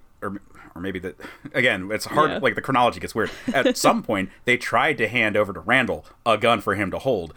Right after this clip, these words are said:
Speaker 1: so
Speaker 2: Mm-hmm.
Speaker 1: they, he could get his prints on him, or at least that's
Speaker 2: Right.
Speaker 1: what Randall says. <laughs> But, like,
Speaker 2: <laughs>
Speaker 1: and he refuses.
Speaker 2: Mm-hmm. <laughs>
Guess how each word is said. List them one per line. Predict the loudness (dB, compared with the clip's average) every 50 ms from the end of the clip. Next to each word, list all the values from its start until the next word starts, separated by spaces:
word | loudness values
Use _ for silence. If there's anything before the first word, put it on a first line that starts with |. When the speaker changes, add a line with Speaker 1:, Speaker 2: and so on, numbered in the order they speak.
| -12 -4
Speaker 1:
so | 0 2 2
Speaker 2:
Mm-hmm. | 4 2 2 0 -2
Speaker 1:
they, | -2
he | -2 -2
could | 0 0
get | -2 -2
his | -2
prints | -2 -2 -2 -2 -2 -6
on | -10 -10 -12
him, | -14 -18 -20 -10 -4
or | -2 0 0
at | 0 0
least | 0 0 2
that's | 0 0
Speaker 2:
Right. | 0 0
Speaker 1:
what | 0
Randall | 0 0 0 -4
says. | -10 -10 -12 -12 -14 -18 -20
<laughs> | -18 -6 -2
But, | -2 -2 -2 -2 -4 0 0 2 2 2 2 2 2 4 4
like, | 4 6 6 4 4 2 -2 -2 -2 -4 -6 -4 -4 -4 -4 -6 -12 -20 -20 -20 -20
Speaker 2:
<laughs> | _ _ -20 -20 -8 -2
Speaker 1:
and | 0 0 2
he | 2 0
refuses. | -2 -4 -4 -2 0 0 0 0 -2 -4 -2
Speaker 2:
Mm-hmm. | 0 0 0 0 2 2 2 2 2 -2 -2 -6 -6 -6 -6 -6 -8 -10 -12 _ _ -16 -14 -14 -14 -14 -16 -20 -10 -4 -2
<laughs> | -2 0 0 -2 -8